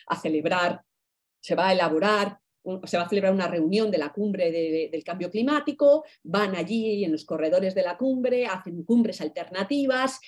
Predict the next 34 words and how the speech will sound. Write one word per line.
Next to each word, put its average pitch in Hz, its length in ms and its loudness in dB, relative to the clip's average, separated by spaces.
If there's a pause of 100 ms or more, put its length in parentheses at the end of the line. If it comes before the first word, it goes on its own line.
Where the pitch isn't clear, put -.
y 196 140 4
abogan 202 500 2
por 170 160 -4
convertir 160 460 -4
el 160 100 -2
derecho 170 340 -6
humano 190 380 -2
en 156 160 -4
un 170 100 -2
derecho 156 340 -2
humano, 262 380 0
y 233 80 -2
han 156 160 -6
conseguido 170 640 -4
finalmente 147 680 -2
eso 160 300 -4 (240)
hace - 220 -8
pocos 180 300 -4
meses, 254 440 2
o 196 200 6
hoy 202 120 4
en 175 140 -2
día 226 400 4 (200)
tienen 185 220 0
campañas 220 580 0
internacionales 220 920 -2
para 156 240 -6
conseguir, 156 500 -6
por 156 140 -2
ejemplo, 165 440 -2 (300)
prohibir 180 560 4
las 147 200 -4
armas 151 340 -2
nucleares, 240 720 2